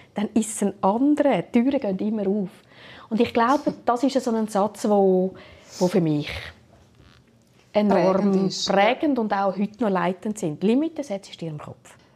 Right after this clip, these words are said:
Speaker 2: Madura Judex ist ja wirklich nicht ein Name, den man so jeden Tag, äh,
Speaker 1: Mhm.
Speaker 2: trifft. Was hat der Name für einen Hintergrund?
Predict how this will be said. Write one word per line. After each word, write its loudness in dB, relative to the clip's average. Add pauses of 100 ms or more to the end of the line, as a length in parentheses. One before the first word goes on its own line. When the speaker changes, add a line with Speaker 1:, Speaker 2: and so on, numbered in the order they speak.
(140)
Speaker 2:
Madura 2
Judex 0
ist -2
ja 0
wirklich -2
nicht 2
ein 2
Name, 4
den 0
man 2
so 0
jeden 0
Tag, 2
äh, 2
Speaker 1:
Mhm. -2
Speaker 2:
trifft. -2
Was 0
hat -2
der 4
Name 0
für -4
einen 0
Hintergrund? -2